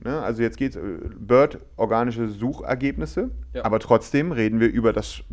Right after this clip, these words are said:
Speaker 1: Sprachverständnis von Google und das wird Google natürlich nicht nur für die organischen Suchergebnisse nutzen.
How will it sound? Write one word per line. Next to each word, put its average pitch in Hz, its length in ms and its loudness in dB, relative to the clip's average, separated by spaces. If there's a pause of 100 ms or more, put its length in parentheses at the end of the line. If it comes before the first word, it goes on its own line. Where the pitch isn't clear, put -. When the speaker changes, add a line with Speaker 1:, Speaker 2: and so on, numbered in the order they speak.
(160)
Speaker 1:
Sprachverständnis 113 840 -2
von 117 140 -2
Google 123 160 0
und 110 80 -2
das 98 140 -2
wird 104 100 -4
Google 120 220 0
natürlich 113 340 -4
nicht 151 380 -8
nur 113 180 0
für 113 140 -2
die 101 140 0
organischen 104 420 -4
Suchergebnisse 107 580 -6
nutzen. 139 380 -8